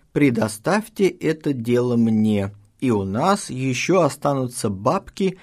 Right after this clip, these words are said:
и на переезд вместе с яхтой в Одессу,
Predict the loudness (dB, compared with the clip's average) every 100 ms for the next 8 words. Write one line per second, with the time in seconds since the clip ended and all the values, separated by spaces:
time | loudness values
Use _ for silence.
0 | -20 _ 2 2 2 -2 -2 -2 0 -2
1 | -2 -4 0 0 -2 -10 -14 -12 -6 -2
2 | -2 -2 -8 -6 -4 -4 -2 -4 -2 -2
3 | -4